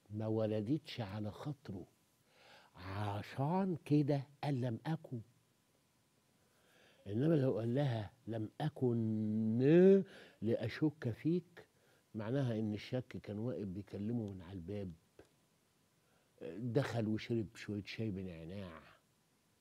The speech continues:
وبعدين قال له: "مع السلامة يا شك، حد الله ما بيننا وما بينك، أنا مراتي،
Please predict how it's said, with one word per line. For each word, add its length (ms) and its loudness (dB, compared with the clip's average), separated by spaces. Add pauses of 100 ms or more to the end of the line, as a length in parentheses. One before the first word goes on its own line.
(440)
وبعدين 440 0
قال 180 -2
له: 60 0
"مع 180 -6
السلامة 500 -4
يا 120 -8
شك، 360 -10
حد 300 -8
الله 260 -4
ما 160 -8
بيننا 320 -6
وما 220 -10
بينك، 480 -6
أنا 160 -8
مراتي، 480 -8